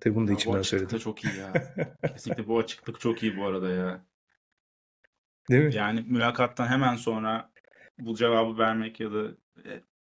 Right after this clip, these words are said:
Speaker 2: o sürüncemede bırakmamak, belirsizlikten kurtarmak ortalığı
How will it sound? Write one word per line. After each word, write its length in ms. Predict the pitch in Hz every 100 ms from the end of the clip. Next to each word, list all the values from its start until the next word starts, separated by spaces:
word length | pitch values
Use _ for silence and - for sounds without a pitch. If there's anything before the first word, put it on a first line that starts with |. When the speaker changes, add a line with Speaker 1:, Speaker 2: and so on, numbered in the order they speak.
| _
Speaker 2:
o 80 | 131
sürüncemede 720 | 113 113 113 117 117 117 110
bırakmamak, 600 | 110 113 - 107 104 -
belirsizlikten 840 | 110 104 101 104 110 107 107 113 110
kurtarmak 480 | 113 - 104 107 110
ortalığı 480 | 104 - 104 107